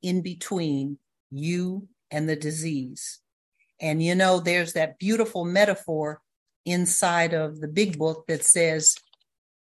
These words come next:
"Our thinking, our intellect will only get us halfway across that bridge." And I was kind of stuck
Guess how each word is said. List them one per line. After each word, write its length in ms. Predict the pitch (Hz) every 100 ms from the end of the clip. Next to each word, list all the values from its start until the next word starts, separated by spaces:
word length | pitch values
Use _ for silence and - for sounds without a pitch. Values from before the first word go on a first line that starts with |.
| 170
"Our 180 | 170 170
thinking, 760 | - 247 226 214 151 151 156 - _ _
our 220 | 165 160 -
intellect 600 | 220 214 190 160 156 -
will 180 | 160 165
only 280 | 175 170
get 160 | 151 170
us 180 | 165 -
halfway 500 | 190 175 - 156 147
across 440 | 143 170 143 -
that 240 | 151 143 135
bridge." 560 | 147 143 135 - - _ _ _
And 140 | 151
I 160 | 160 185
was 240 | 175 165
kind 300 | - 202 170
of 80 | 156
stuck 600 | - - - 208 - -